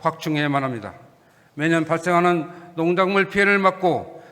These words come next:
농민들의 피해는 단순한 손실이 아니라 생계에 직접 영향이 있으며, 이로 인한 상처는 복구만으로 치유될 수 없습니다. 셋째,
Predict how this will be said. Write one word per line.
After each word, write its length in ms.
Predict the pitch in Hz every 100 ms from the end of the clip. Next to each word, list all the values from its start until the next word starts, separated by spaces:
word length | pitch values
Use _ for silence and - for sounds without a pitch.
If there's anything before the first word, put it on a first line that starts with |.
| -
농민들의 640 | 170 175 175 170 170 170
피해는 340 | 185 190 185 156
단순한 720 | 190 190 214 185 127 - -
손실이 480 | - 226 208 233 208
아니라 380 | 156 123 104 - - - -
생계에 440 | - 180 165 160
직접 340 | 175 170 202 - - -
영향이 420 | 156 170 170 160 156
있으며, 480 | 156 156 151 127 - - - -
이로 240 | 147 156 156
인한 160 | 147
상처는 580 | 143 151 147 151 151 123 - - -
복구만으로 1000 | 170 202 202 196 180 190 170 - - -
치유될 400 | 175 151 139 135
수 220 | - 147 139
없습니다. 480 | 135 - 143 104 95 - - _ _ _ _ _ _ _
셋째, 560 | - 165 160 170 135